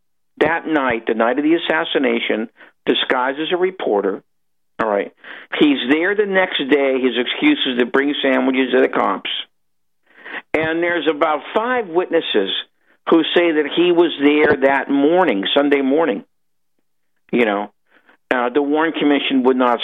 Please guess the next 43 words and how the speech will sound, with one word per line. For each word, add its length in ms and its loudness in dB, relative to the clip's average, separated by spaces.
swallow 380 0
any 300 2
of 100 0
them, 220 -6
okay, 380 -2
uh, 60 0
even 220 2
though 140 0
they 100 2
were 260 0
very 260 0
credible. 580 0
You 80 0
know, 60 4
they 100 2
couldn't 300 -2
deny 320 0
the 160 -2
Friday 280 -2
night 260 -2
thing 220 -2
'cause 140 0
that 180 0
was 140 -4
on 280 -2
film, 320 0
<laughs> 140 -14
okay? 540 -4
You 140 2
know, 200 -2
all 100 0
right. 220 -4
So 180 -2
it 280 0
appears 580 0
to 100 2
be 420 2
that 160 2
he's 220 -2
stalking, 680 0
he's 240 0
stalking 480 0
Oswald. 500 -2